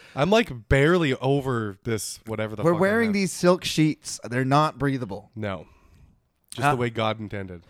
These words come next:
Speaker 2: "For you know your servant, O Lord. For your sake, the servant, according to your will, have done these, this great thing,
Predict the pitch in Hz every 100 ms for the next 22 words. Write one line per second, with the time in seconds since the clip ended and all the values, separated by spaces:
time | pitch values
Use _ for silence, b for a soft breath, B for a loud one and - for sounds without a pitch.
0 | b b b - 190 240 294 302 247 190
1 | 208 202 175 - 147 113 101 113 135 123
2 | 143 151 - 156 147 160 196 - 175 180
3 | 147 - 151 143 147 131 - 156 156 156
4 | 151 147 120 110 113 113 113 98 123 131
5 | 120 120 101 - _ _ 131 156 - 131
6 | 120 - 104 104